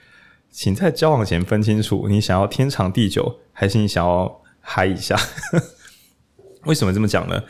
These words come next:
因为欲望使然讲得很明白嘛，就是你可能只想要性，或者你想要一个美丽的、帅气的人陪伴的人，让你觉得很快乐，这叫欲望使然。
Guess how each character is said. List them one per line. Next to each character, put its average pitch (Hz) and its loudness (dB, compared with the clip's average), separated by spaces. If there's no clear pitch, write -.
因 190 4
为 196 0
欲 202 2
望 180 4
使 123 -2
然 92 2
讲 92 2
得 95 0
很 98 2
明 90 0
白 80 -2
嘛， 76 -2
就 110 -2
是 101 2
你 101 2
可 95 -2
能 90 0
只 90 -4
想 82 0
要 92 2
性， 101 0
或 113 0
者 107 -4
你 101 0
想 90 0
要 95 4
一 98 2
个 101 0
美 92 0
丽 104 0
的、 90 -2
帅 117 0
气 107 0
的 95 2
人 80 0
陪 - 0
伴 123 2
的 98 2
人， 82 0
让 104 2
你 90 0
觉 90 -2
得 85 -2
很 - -8
快 117 2
乐， 98 2
这 - -8
叫 95 -2
欲 113 0
望 92 2
使 - -6
然。 - -8